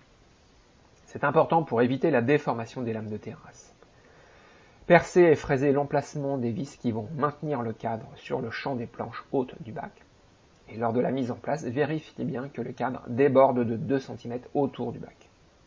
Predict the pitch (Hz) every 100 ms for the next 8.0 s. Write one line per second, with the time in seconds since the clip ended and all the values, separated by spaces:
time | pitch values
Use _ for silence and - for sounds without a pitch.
0 | _ _ _ _ 151 - 208 - 135 151
1 | 135 120 135 - 156 156 147 208 - 160
2 | 131 131 - 135 131 127 156 120 107 110
3 | 120 127 151 - - - - - - -
4 | - 120 117 113 - 120 - 135 127 110
5 | 98 101 - - 123 117 117 139 131 143
6 | 139 117 107 - 110 113 117 117 - 107
7 | 120 127 131 135 135 139 135 131 -